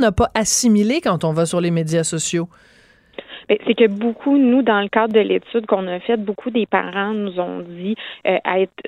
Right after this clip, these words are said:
Speaker 2: se sentir en sécurité parce que, justement, ils mettaient des paramètres de sécurité sur les comptes. Euh, c'est un bon, un pas dans la bonne direction. Par contre,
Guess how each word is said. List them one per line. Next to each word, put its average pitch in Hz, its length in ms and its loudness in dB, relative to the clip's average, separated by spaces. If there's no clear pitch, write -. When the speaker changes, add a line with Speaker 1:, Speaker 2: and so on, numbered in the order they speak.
Speaker 2:
se 196 80 2
sentir 190 560 0
en 185 180 0
sécurité 185 500 -6
parce - 240 -4
que, 202 140 0
justement, 190 380 -4
ils 190 100 -2
mettaient 175 240 -4
des 180 140 -2
paramètres 170 580 -2
de 180 140 0
sécurité 185 680 -4
sur 190 220 -2
les 175 260 -4
comptes. 202 360 -2
Euh, - 100 2
c'est 214 180 4
un 202 220 4
bon, 185 300 2
un 185 200 2
pas 202 200 4
dans 196 120 -2
la 165 140 2
bonne 180 240 2
direction. 180 760 -2
Par 185 220 -2
contre, 190 340 -2